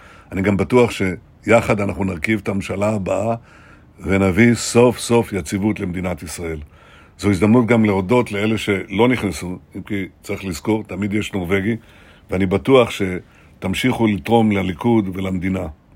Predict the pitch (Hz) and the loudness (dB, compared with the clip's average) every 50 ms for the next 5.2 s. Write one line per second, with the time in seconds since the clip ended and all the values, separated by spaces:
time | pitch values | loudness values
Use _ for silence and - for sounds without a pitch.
0 | - - - - - - - - _ - 92 92 87 85 98 98 95 98 98 117 | -20 -20 -20 -20 -20 -20 -20 -20 _ -4 -4 -2 2 2 2 4 4 4 6 6
1 | 123 120 - - 113 113 113 110 107 101 90 - 101 95 92 101 101 101 95 - | 4 4 2 0 2 2 2 2 2 -2 -2 -4 -6 -4 -4 -4 -4 -4 -6 -6
2 | - 101 - - 101 98 98 87 - - 104 101 92 - 101 95 85 95 95 90 | -8 -6 -4 -2 -2 -2 -4 -6 -6 -6 -6 -6 -4 -4 -4 -4 -4 -6 -6 -6
3 | 101 95 95 90 - - 113 104 92 95 98 104 101 - - 107 104 101 90 92 | -4 -6 -4 -4 -4 -2 -2 -2 -2 -4 -6 -6 -6 -4 -4 -4 -2 -2 -4 -4
4 | 98 104 98 - - 87 85 80 - 107 90 - 107 98 98 90 85 85 95 107 | -6 -6 -6 -6 -8 -10 -12 -10 -10 -10 -8 -8 -8 -6 -6 -6 -6 -4 -4 -4
5 | 104 95 87 | -4 -4 -8